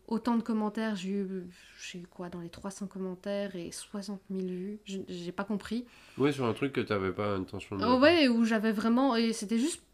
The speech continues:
Speaker 1: pour traduire en fait ce qui s'était passé pour les gens qui, euh, connaissent plutôt David Tennant sur Good Omens, parce que je fais beaucoup de contenu Good Omens pour l'instant. Et, euh, c'est un peu sorti des trucs, j'ai eu des insultes, euh, transphobes, donc là je les ai balancées parce que, euh, pff,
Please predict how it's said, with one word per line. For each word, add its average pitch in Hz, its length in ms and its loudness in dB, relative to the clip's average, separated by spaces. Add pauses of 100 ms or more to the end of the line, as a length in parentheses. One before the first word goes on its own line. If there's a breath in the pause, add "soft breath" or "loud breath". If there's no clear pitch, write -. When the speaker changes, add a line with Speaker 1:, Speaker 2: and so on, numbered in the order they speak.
(120)
Speaker 1:
pour - 160 -4
traduire 247 560 2
en 240 60 2
fait 254 220 0
ce - 40 -14
qui 226 120 -8
s'était 208 320 -4
passé 262 480 0
pour 208 200 -4
les 185 120 6
gens 214 320 2
qui, 190 400 -2
euh, 170 80 -2
connaissent 190 340 -2
plutôt - 260 -10
David 180 240 -2
Tennant 185 240 -4
sur 185 160 -14
Good 170 220 -4
Omens, 202 320 -4
parce - 140 -14
que - 80 -14
je - 60 -12
fais 185 100 -10
beaucoup 175 220 -8
de - 60 -16
contenu 202 300 -2
Good 185 180 0
Omens 185 340 0
pour 170 120 -4
l'instant. 175 400 -2 (920 soft breath)
Et, 277 280 6 (960 soft breath)
euh, 202 220 4
c'est 247 340 2
un 233 100 4
peu 311 140 4
sorti 269 360 -2
des 233 120 0
trucs, 277 220 0
j'ai 214 160 -2
eu 196 580 -2
des 175 160 -2
insultes, 175 420 -6
euh, 170 260 -8
transphobes, 185 560 -4
donc 170 220 -8
là 170 100 -4
je 165 100 -10
les 165 160 -10
ai - 20 -10
balancées 156 520 -12
parce - 180 -16
que, 165 120 -14
euh, 156 400 -10
pff, - 220 -16